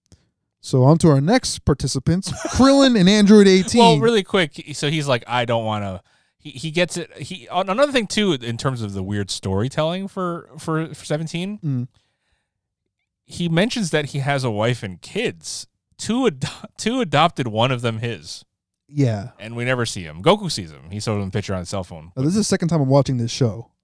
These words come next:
Speaker 1: And when they said that, I'm like, "Oh, yeah, but why do I not remember how they even look like?"
Speaker 2: Because you never saw it.
Speaker 1: Yeah, but they actually show him looking at them o-, on his phone, but they don't even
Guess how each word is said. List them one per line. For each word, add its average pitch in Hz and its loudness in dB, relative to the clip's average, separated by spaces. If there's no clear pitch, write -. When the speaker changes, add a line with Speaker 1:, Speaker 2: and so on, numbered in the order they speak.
Speaker 1:
And 131 0
when 143 4
they 233 4
said 240 2
that, 160 4
I'm 143 4
like, 139 0
"Oh, 359 0
yeah, 370 0
but 131 -2
why 135 2
do 311 4
I 254 4
not 220 2
remember 180 6
how 165 4
they 143 0
even 160 2
look 208 4
like?" - -6
Speaker 2:
Because 92 -12
you 98 -4
never 98 -6
saw 160 -6
it. - -18
Speaker 1:
Yeah, 196 -2
but 160 6
they 196 2
actually 208 -4
show 226 0
him 180 4
looking 175 2
at 139 -2
them 135 -2
o-, 135 -4
on 143 2
his 127 -4
phone, 220 0
but 180 -4
they 233 0
don't 311 0
even 277 -2